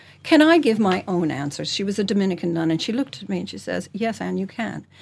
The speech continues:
And I think that that whole thing about original sin in Catholicism is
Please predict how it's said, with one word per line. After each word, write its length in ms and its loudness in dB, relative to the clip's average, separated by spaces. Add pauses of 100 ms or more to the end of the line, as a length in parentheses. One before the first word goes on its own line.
(360)
And 300 2
I 300 8
think 480 2
that 220 4
that 180 4
whole 340 4
thing 420 2
about 320 0
original 500 4
sin 360 4
in 100 2
Catholicism 840 -2
is 260 4